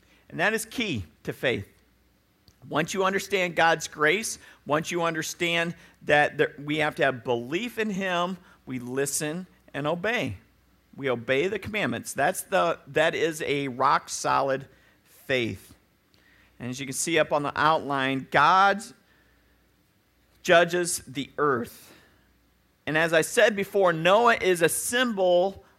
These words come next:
of salvation. Noah came to the ark. Noah built the ark because, through faith. Noah practiced a righteous lifestyle.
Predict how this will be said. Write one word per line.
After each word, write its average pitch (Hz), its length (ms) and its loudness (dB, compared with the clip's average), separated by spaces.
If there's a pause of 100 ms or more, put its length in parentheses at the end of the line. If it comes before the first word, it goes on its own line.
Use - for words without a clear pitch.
of 147 200 -2
salvation. 160 1000 0 (2750)
Noah 208 720 4 (220)
came 170 340 -4
to 180 160 -10
the 156 140 0
ark. 151 420 2 (180)
Noah 170 600 2 (240)
built 185 400 2
the 143 160 -2
ark 135 240 2
because, 143 380 -2
through 165 360 -4
faith. 151 560 -2 (340)
Noah 170 380 2
practiced 180 800 0 (180)
a 147 80 0
righteous 160 720 0 (560)
lifestyle. 123 880 0